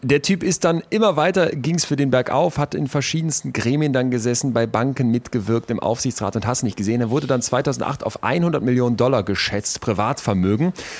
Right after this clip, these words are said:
und hätte machen können, was er wollte, aber man hatte so die ganze Zeit das Gefühl, es reicht ihm nicht. Der wollte unbedingt Milliardär werden. Und dann hat er bei Goldman Sachs im Vorstand oder im Board auf jeden Fall angefangen,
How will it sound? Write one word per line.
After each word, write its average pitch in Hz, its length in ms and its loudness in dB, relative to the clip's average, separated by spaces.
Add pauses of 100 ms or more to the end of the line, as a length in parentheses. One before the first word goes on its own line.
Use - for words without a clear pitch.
(240)
und 117 120 2
hätte 156 180 4
machen 190 280 2
können, 185 180 0
was 175 140 2
er 143 140 2
wollte, 165 320 2
aber 139 160 2
man 135 140 0
hatte 202 180 -2
so 180 100 2
die 151 120 0
ganze 175 180 2
Zeit 175 120 0
das 151 80 -6
Gefühl, 156 300 0
es 131 200 0
reicht 147 240 0
ihm 90 80 0
nicht. 90 180 -2
Der 107 120 2
wollte 180 300 2
unbedingt 190 680 0 (240)
Milliardär 92 800 2
werden. 82 340 -2 (300)
Und 127 80 4
dann 135 100 6
hat 190 140 2
er 226 60 4
bei 170 120 2
Goldman 143 360 2
Sachs - 280 0
im 147 160 0
Vorstand 160 460 2
oder 117 160 4
im 107 140 2
Board 131 220 4
auf 139 140 -2
jeden 147 140 0
Fall 139 140 0
angefangen, 180 680 2